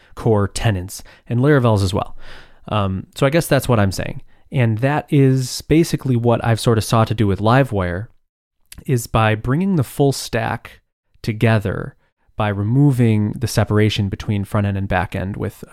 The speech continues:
json A P Is and, um, Axios, you know, Ajax calls in the front end,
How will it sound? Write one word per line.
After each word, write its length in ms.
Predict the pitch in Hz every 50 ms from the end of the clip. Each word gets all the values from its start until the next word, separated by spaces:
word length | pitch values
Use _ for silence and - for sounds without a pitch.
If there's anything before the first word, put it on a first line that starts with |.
| -
json 420 | 135 - 107 104 101 - 104 101 98
A 80 | 101
P 180 | 98 - - 110
Is 420 | 101 95 95 98 98 98 98 -
and, 260 | 101 87 78 95 107 - _ _ _ _ _ _ _ _
um, 320 | - 92 90 87 82 - - - -
Axios, 640 | - 110 - - - 117 104 98 95 - - - -
you 80 | 117 104
know, 140 | 92 - - -
Ajax 300 | - 123 117 110 98 -
calls 260 | - - 113 98 95 101
in 80 | 92
the 60 | 87
front 260 | - - - 160 147 117
end, 300 | 104 101 98 104 -